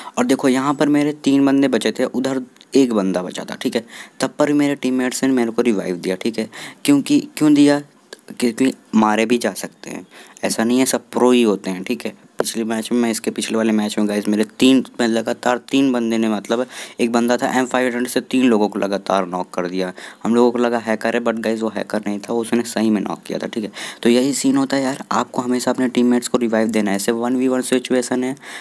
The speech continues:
तो पहले आपको अपने टीममेट्स को रिवाइव देना है, उसके बाद आपको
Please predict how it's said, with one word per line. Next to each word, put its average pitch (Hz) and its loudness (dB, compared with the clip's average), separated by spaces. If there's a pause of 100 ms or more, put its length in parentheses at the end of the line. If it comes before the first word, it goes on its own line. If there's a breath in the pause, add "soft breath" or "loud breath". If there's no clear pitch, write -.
(140 loud breath)
तो 104 0
पहले 117 -2
आपको 117 -2
अपने 120 -2
टीममेट्स 117 0
को 123 0
रिवाइव 110 2
देना 113 0
है, 127 -6
उसके - 0
बाद 107 0
आपको 120 2